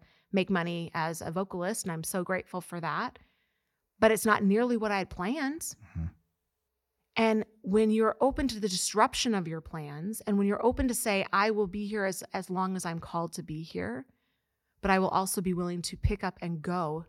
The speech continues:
Speaker 1: if I'm called to something else," I think that is the powerful space. When you cling too tightly to anything, that's when you miss out.
Speaker 2: Mm-hmm. Do you think the plan's better than what you had?
Speaker 1: Oh, one hundred percent. Yeah, <laughs> I look at this and I'm like, I,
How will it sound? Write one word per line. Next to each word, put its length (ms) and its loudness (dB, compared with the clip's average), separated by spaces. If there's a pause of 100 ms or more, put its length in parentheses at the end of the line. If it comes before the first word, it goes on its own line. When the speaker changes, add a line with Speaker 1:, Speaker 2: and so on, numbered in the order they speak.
Speaker 1:
if 140 -12
I'm 120 -6
called 280 -8
to 40 -10
something 380 -8
else," 460 -6 (420)
I 60 -2
think 220 0 (160)
that 260 4
is 120 -4
the 80 -6
powerful 460 -6
space. 480 -6
When 100 -6
you 80 -8
cling 280 -2
too 160 -6
tightly 380 -6
to 200 -10
anything, 540 -4 (580)
that's 220 -4
when 100 2
you 140 2
miss 280 -2
out. 220 -16 (240)
Speaker 2:
Mm-hmm. 280 -2 (520)
Do 80 2
you 60 4
think 180 2
the 80 -8
plan's 320 -2
better 380 -4 (520)
than 220 2
what 220 -2
you 80 0
had? 240 -2 (400)
Speaker 1:
Oh, 100 4
one 160 2
hundred 220 0
percent. 400 -4 (600)
Yeah, 280 8
<laughs> 40 -6
I 180 10
look 200 8
at 100 6
this 200 4
and 80 2
I'm 160 2
like, 180 0
I, 240 6